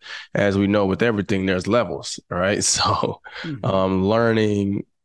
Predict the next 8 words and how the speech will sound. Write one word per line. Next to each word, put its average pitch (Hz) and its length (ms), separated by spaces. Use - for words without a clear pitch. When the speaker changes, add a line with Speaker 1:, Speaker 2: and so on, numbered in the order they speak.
Speaker 1:
all 113 180
the 110 140
intricate 104 400
details 98 640
of 98 220
what 98 300
go 98 280
into 98 640